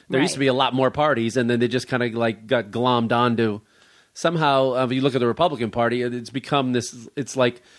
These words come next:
Speaker 1: used to be the old just money guys.
Speaker 2: Right.
Speaker 1: And now that you've kind of, like, got the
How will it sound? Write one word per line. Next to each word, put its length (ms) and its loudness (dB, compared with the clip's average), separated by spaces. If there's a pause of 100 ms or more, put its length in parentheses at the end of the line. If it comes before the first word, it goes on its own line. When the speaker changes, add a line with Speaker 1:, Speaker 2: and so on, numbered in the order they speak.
(260)
Speaker 1:
used 160 -2
to 60 -8
be 80 2
the 120 2
old 280 2
just 180 -2 (140)
money 320 2
guys. 540 -2 (180)
Speaker 2:
Right. 120 -6
Speaker 1:
And 100 0
now 160 2
that 180 -2
you've 240 0
kind 200 2
of, 120 0
like, 240 0
got 260 2
the 460 0